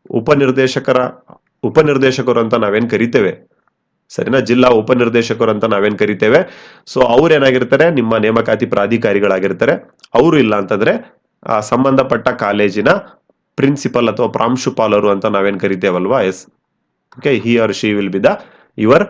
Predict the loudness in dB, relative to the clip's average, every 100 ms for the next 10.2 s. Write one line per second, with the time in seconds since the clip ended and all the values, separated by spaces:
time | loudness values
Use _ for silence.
0 | -8 -6 -4 0 0 0 -2 -2 -4 -4
1 | -2 2 4 4 0 -4 -6 -6 -4 -4
2 | -2 -2 0 0 0 0 -2 0 0 0
3 | -2 -4 -4 -4 -2 -4 -2 -2 -2 -2
4 | -2 -2 -2 -2 -2 -2 -2 -2 0 -2
5 | -4 -20 -20 -8 -2 2 0 0 2 2
6 | 4 2 2 0 0 0 0 0 2 2
7 | 2 4 2 0 -8 -20 _ -6 -2 0
8 | -2 0 0 2 0 2 2 4 2 2
9 | 2 2 4 2 0 0 0 2 2 2
10 | 2 0